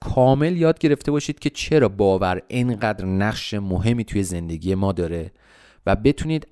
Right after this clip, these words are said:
از این قضیه استفاده کنید برای اینکه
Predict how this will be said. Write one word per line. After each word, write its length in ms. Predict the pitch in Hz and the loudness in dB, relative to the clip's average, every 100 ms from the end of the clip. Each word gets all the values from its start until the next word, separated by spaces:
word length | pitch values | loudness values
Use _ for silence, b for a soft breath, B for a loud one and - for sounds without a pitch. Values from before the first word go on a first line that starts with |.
| - | -4
از 220 | 113 104 | -4 -4
این 180 | 135 147 | -6 -4
قضیه 360 | 127 104 120 | -4 -4 -4
استفاده 480 | 127 - 104 104 110 | -6 -6 -6 -6 -6
کنید 340 | - 127 127 | -6 -8 -4
برای 220 | 120 98 110 | -2 0 0
اینکه 460 | 127 - 95 92 | -4 -4 -2 -2